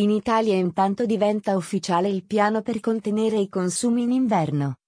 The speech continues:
un grado in meno e tempo ridotto d'accensione per le caldaie. Dall'Unione Europea arriva il price cap, tecnica di controllo dei prezzi dei beni e servizi offerti dalle public utilities,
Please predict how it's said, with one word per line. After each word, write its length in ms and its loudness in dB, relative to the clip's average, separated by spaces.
un 140 2
grado 320 2
in 140 0
meno 220 0
e 40 -4
tempo 360 -2
ridotto 440 0
d'accensione 720 -2
per 180 -2
le 140 -2
caldaie. 800 0
Dall'Unione 640 2
Europea 600 0
arriva 420 0
il 100 0
price 580 -2
cap, 400 -4
tecnica 540 -2
di 120 -2
controllo 680 0
dei 160 0
prezzi 360 -4
dei 140 0
beni 320 -2
e 60 -2
servizi 580 -6
offerti 460 -2
dalle 240 2
public 400 0
utilities, 800 -2